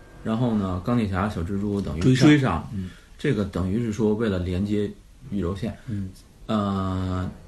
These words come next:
Speaker 1: 布鲁斯班纳博士留在地球，第一时间给美队联系，
Speaker 2: 嗯。
Speaker 1: 这也是为了后边做铺垫。
Speaker 2: 对。
Speaker 1: 等于是说这个你就明显能感觉出来，为了剧情。
Speaker 2: 对。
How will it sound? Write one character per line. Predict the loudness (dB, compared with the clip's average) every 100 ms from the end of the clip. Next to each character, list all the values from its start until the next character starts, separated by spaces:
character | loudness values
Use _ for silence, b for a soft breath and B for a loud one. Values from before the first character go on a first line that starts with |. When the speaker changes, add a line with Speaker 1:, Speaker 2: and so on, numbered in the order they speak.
| -20 -18 -18 -8
Speaker 1:
布 | -4
鲁 | -2
斯 | 0
班 | 2
纳 | 4
博 | 2 2
士 | 2 0
留 | 0 0
在 | 2 0
地 | -2
球， | -4 -2 -4 0
第 |
一 | 0
时 | 0 -2
间 | -4 -2
给 | -2
美 | -2
队 | -2 -4
联 | -2 -4 -2
系， | -4 -6
Speaker 2:
嗯。 | -2
Speaker 1:
这 | 0
也 | 0
是 | 0
为 | 0
了 | 0
后 | 0 -2
边 | -2
做 | -4 -4
铺 | -2 -4
垫。 | -4 -4
Speaker 2:
对。 | -2
Speaker 1:
等 | 0
于 | 2
是 |
说 | 2
这 | 4 2
个 | 2
你 | 0
就 | 0
明 | 0 2
显 | 0 0
能 | -2
感 | -4 -6
觉 |
出 | -8
来， | -10 B B
为 | 2
了 | 2
剧 | 2
情。 | -4 -6 -10 -10
Speaker 2:
对。 | -10